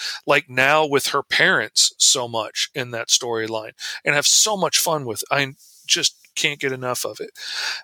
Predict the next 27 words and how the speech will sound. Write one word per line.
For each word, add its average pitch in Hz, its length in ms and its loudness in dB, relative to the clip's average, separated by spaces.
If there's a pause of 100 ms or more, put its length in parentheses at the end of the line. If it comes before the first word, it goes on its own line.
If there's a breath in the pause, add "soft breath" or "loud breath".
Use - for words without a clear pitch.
(180)
Um, 131 480 4 (580 loud breath)
I 160 160 8
love 139 600 6
what 147 200 4
they're 139 140 6
doing. 143 460 0 (100)
My 135 380 2
only 139 260 2
beef 139 500 0
is 123 480 2
the 127 140 -6
stories 135 480 2
being 127 260 -4
so 135 380 4
interconnected 127 720 0
that 120 180 2
you 120 60 2
can't 131 320 -4
just - 200 2
pick 127 160 -2
up 123 160 0
an 113 120 -4
issue 123 320 4
and 113 100 -8
catch - 260 0
up 127 200 0
anymore. 131 540 -2